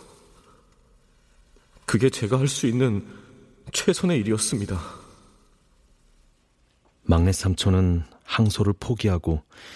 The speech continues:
Speaker 2: 일 심 재판 결과를 그대로 받아들였다. 나는 다시 자동차를 세워둔 곳으로 돌아왔다. 돌아와 보니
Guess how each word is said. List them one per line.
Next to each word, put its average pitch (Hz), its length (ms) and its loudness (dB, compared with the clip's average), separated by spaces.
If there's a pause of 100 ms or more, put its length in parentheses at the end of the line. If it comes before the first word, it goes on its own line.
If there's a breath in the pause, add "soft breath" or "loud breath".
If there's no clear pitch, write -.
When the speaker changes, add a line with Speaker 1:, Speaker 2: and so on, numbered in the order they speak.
(220 loud breath)
Speaker 2:
일 104 160 4
심 104 260 2
재판 95 420 0
결과를 78 500 0
그대로 78 520 -2
받아들였다. - 680 -4 (1400)
나는 76 240 0
다시 76 400 -2 (520 loud breath)
자동차를 90 560 2
세워둔 107 420 0
곳으로 82 340 -4
돌아왔다. 71 640 -4 (880 loud breath)
돌아와 101 320 4
보니 92 460 2